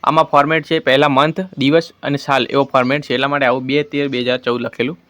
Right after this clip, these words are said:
છે. એ ફોર્મેટમાં તમારે date of birth ટાઇપ કરવાની રહેશે. ત્યાર પછી જેન્ડર મેલ ફિમેલ કહી દેવાની. જો તમારે કાસ્ટ કેટેગરી આમાં તમારે ઓ બી સી હોય અથવા તમારે કાસ્ટ ના હોય તો તમારે જે ફરીથી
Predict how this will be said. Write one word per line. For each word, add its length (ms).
છે. 240
એ 80
ફોર્મેટમાં 460
તમારે 180
date 200
of 60
birth 260
ટાઇપ 240
કરવાની 220
રહેશે. 240
ત્યાર 140
પછી 60
જેન્ડર 320
મેલ 200
ફિમેલ 220
કહી 120
દેવાની. 200
જો 220
તમારે 220
કાસ્ટ 360
કેટેગરી 380
આમાં 160
તમારે 160
ઓ 60
બી 120
સી 160
હોય 200
અથવા 140
તમારે 200
કાસ્ટ 260
ના 100
હોય 180
તો 100
તમારે 280
જે 80
ફરીથી 480